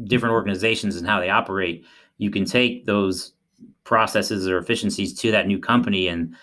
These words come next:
say, "Well, I'm not sure, you know, that's not really a good idea. This is how we, we did it, you know, in a previous life or another company," and implement it in yours. And the next thing you know, you look like a rock star because you brought this great idea, 'cause you've seen, you know, other ideas that,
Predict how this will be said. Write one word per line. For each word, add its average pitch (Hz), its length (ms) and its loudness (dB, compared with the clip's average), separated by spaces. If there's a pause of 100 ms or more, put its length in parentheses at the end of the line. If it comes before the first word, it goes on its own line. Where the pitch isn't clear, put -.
(260)
say, 101 200 0
"Well, 95 200 2
I'm 101 100 6
not 104 200 2
sure, 101 520 2
you 92 100 -8
know, 95 80 0
that's 101 220 2
not 101 140 0
really 98 160 0
a 90 40 0
good 95 120 0
idea. 110 300 4
This 104 140 0
is - 60 -6
how 98 180 2
we, 92 260 -2
we 101 100 -2
did 98 140 0
it, - 200 -4 (540)
you 107 80 -6
know, 85 80 -6
in 80 60 -6
a 80 40 -14
previous 135 380 4
life 101 260 2
or 87 60 -4
another 113 240 2
company," 90 400 -8
and 82 180 -4 (600)
implement 107 380 2
it 95 100 0
in 95 60 -4
yours. 104 280 4
And 95 100 0
the 95 60 4
next 101 140 -2
thing 95 80 -4
you 95 60 2
know, 104 280 4 (100)
you 104 140 -2
look 101 140 0
like 98 140 0
a 92 40 2
rock 104 260 4
star 92 240 2
because 87 420 -2
you 95 80 -6
brought 90 200 2
this 90 100 -10
great 101 200 0
idea, 92 580 4
'cause 90 160 -8
you've 98 140 -4
seen, 104 560 0 (720)
you 104 80 -2
know, 85 300 -2 (140)
other 98 180 0
ideas 95 640 2
that, 87 360 0